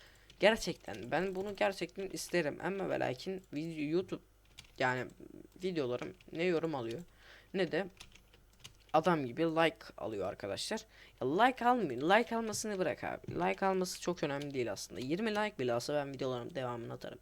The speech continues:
Beş like bile alsa yeniden atarım. Çok önemli bir şey değil bu. Ama arkadaşlar gerçekten yorumlarınızı esirgemeyin. Bir Discord sunucumuza gelin arkadaşlar. Discord sunucumuza gelin. Beraber oyun oynayalım. Beraber video çekelim arkadaşlar. Bunlar yapabileceğimiz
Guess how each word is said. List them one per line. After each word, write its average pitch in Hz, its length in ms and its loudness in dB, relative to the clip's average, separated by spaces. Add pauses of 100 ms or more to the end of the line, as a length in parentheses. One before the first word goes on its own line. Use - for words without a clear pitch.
Beş 175 360 0
like 190 200 0
bile 135 120 0
alsa 117 240 -2
yeniden 110 320 -8
atarım. - 300 -12 (520)
Çok 196 220 -6
önemli 185 320 2
bir 175 40 -8
şey 175 240 0
değil 147 280 -4
bu. 127 80 -10 (420)
Ama 220 180 0
arkadaşlar 175 480 -2
gerçekten 160 500 -2
yorumlarınızı 147 600 0
esirgemeyin. 185 680 -2
Bir 214 200 -6
Discord - 440 -4
sunucumuza 202 580 -2
gelin 175 240 4
arkadaşlar. 123 640 -2
Discord 202 280 -4
sunucumuza 160 600 -2
gelin. 196 280 0 (360)
Beraber 269 420 2
oyun 247 220 0
oynayalım. 226 440 -2
Beraber 143 440 0
video 160 200 -2
çekelim 190 400 -4
arkadaşlar. 180 520 -4
Bunlar 185 240 0
yapabileceğimiz 170 580 0